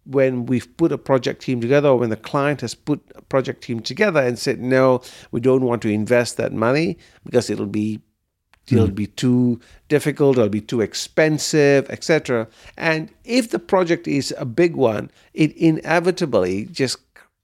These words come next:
Speaker 1: creates far more issues
Speaker 2: Yeah.
Speaker 1: in the long term, and when it would have been more prudent to invest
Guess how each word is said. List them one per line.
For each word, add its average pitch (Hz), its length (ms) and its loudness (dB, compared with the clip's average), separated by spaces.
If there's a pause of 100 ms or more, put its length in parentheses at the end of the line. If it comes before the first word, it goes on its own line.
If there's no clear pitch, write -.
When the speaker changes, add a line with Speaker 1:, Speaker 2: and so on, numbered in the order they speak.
(440)
Speaker 1:
creates 143 760 0
far 170 580 0
more 143 300 -2
issues 101 840 -4
Speaker 2:
Yeah. - 640 -12
Speaker 1:
in 120 80 0
the 117 100 6
long 120 320 4
term, 120 340 2
and 117 260 -2
when 143 220 2
it 131 120 -2
would 127 200 2
have 120 180 0
been 117 320 -2 (280)
more 151 360 0
prudent 139 720 -2 (1300)
to 156 100 4
invest 123 760 0